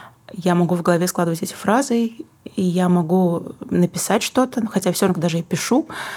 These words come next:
сообщения и по работе, например, мне очень хочется, чтобы меня кто-то проверил, потому что я очень боюсь, что меня судят за то, что я напишу с ошибками. Вот. Э, но в музыке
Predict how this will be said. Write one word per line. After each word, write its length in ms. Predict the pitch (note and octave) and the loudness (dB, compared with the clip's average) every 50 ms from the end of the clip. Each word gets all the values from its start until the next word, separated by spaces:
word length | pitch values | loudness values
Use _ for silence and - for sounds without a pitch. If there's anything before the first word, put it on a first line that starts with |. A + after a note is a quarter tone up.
| - - | -12 -14
сообщения 880 | - - - F3 F3 - - - G3+ G#3+ A#3 B3+ B3 A3+ G#3+ G3 F#3 E3+ | -8 -4 -4 -4 -4 -4 -4 0 2 2 4 4 4 4 4 2 2 2
и 220 | E3 E3+ E3+ E3+ - - - - | 0 0 -4 -6 -8 -8 -4 0
по 80 | F#3 | 2
работе, 460 | E3+ D#3 C#3 D#3+ G#3+ A#3+ - - G3+ | 2 2 2 2 2 2 0 0 0
например, 400 | F3+ F3 - - F3 F3 F3+ F3+ | 0 0 0 0 0 0 0 2
мне 80 | F3 F3 | 2 2
очень 120 | F3 - | 2 2
хочется, 200 | - F#3+ - - | 0 -2 -2 -2
чтобы 120 | - E3 - | -2 -2 0
меня 60 | F3+ | -2
кто-то 180 | - - - - | -2 -4 -8 -4
проверил, 400 | - - F3+ F3+ G#3 G#3 G3 E3 | 2 4 6 8 8 8 6 4
потому 140 | D#3 - E3 | 2 0 -4
что 120 | - - E3+ | -2 0 0
я 40 | |
очень 180 | D#3+ - - D#3 | 0 0 -2 -2
боюсь, 240 | D3+ E3 D#3+ F3+ F3+ | 0 0 0 0 -2
что 180 | - - - | -2 0 0
меня 160 | F3 E3 D#3+ D#3 | 2 2 2 0
судят 320 | - - G3+ G3 G3 - | -2 -2 -2 -2 -2 -4
за 60 | - | -6
то, 100 | - F#3 | -8 -10
что 160 | - - - | -8 -6 -4
я 60 | F3 E3 | -4 -4
напишу 300 | E3 - - - - E3 | -4 -6 -8 -8 -8 -8
с 80 | - | -8
ошибками. 480 | - - - - - - - - - - - _ _ _ - - - - - - - - - - - - - - _ - | -6 -4 -4 -4 -4 -4 -6 -6 -6 -6 -10 _ _ _ -20 -20 -18 -18 -18 -18 -18 -20 -20 -20 -20 -20 -20 -20 _ -4
Вот. 680 | F#3 F3+ E3 D#3+ E3+ F#3 F#3 E3+ - - - - - - | -2 -2 -2 0 0 0 0 0 0 -4 -12 -14 -12 -12
Э, 680 | - - - F3+ F3+ F3 F3 F3 F3 E3+ E3+ E3+ F3 A3+ - _ | -8 -4 -2 0 0 0 0 0 -2 -2 -2 -4 -6 -8 -4 _
но 200 | - G3 G3+ G3 | 4 4 6 6
в 80 | E3+ F3 | 6 6
музыке 680 | G3 A#3 D4 - C#4+ - - - B3+ B3 A#3+ A#3 G#3+ | 4 4 4 2 0 -2 -2 0 2 2 4 2 0